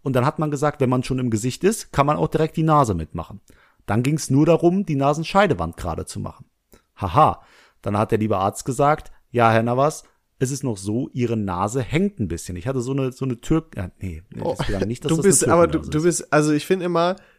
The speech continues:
Speaker 2: du bist ja sel-, also, was heißt Ausländer? Du hast ja selber einen Migrationshintergrund. Ich finde, dann darf man sowas sagen. Ich dürfte das
Speaker 1: Okay.
Speaker 2: nicht sagen, du schon.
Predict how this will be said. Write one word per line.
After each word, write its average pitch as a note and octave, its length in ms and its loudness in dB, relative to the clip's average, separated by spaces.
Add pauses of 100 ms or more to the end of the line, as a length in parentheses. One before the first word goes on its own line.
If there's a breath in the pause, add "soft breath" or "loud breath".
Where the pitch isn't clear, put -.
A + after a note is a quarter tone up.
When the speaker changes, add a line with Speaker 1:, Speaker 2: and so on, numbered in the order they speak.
Speaker 2:
du C#3 100 -6
bist D#3 100 0
ja D#3+ 140 6
sel-, E3+ 240 4
also, C#3 380 2 (640)
was B2 140 -2
heißt C#3 220 2
Ausländer? B2 540 4
Du C3 240 -4
hast C#3 200 2
ja D3 120 6
selber D#3 280 6
einen C#3+ 120 0
Migrationshintergrund. C#3 1120 0 (600 soft breath)
Ich - 100 -6
finde, D#3 220 6
dann D3+ 180 6
darf D#3 220 6
man D#3 140 2
sowas C#3+ 260 -2
sagen. A#2 420 -4
Ich G3 160 -2
dürfte A3+ 300 0
das E3 140 2
Speaker 1:
Okay. F#3+ 120 4
Speaker 2:
nicht A3+ 100 6
sagen, A#3+ 320 0
du E3+ 120 0
schon. A2+ 320 -4